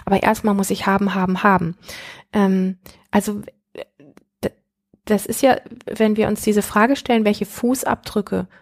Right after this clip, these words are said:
möchte ich im Leben hinterlassen? Dann ist es so ein bisschen diese Möglichkeit von, hinterlasse ich verbrannte Erde, weil es mir egal war,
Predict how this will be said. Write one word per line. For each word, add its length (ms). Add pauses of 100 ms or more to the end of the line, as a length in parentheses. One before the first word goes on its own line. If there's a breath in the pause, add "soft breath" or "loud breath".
möchte 260
ich 140
im 100
Leben 260
hinterlassen? 800 (540 loud breath)
Dann 160
ist 140
es 140
so 60
ein 100
bisschen 600 (280 loud breath)
diese 180
Möglichkeit 720
von, 320 (160 loud breath)
hinterlasse 500
ich 80
verbrannte 460
Erde, 380 (760)
weil 160
es 140
mir 120
egal 440
war, 260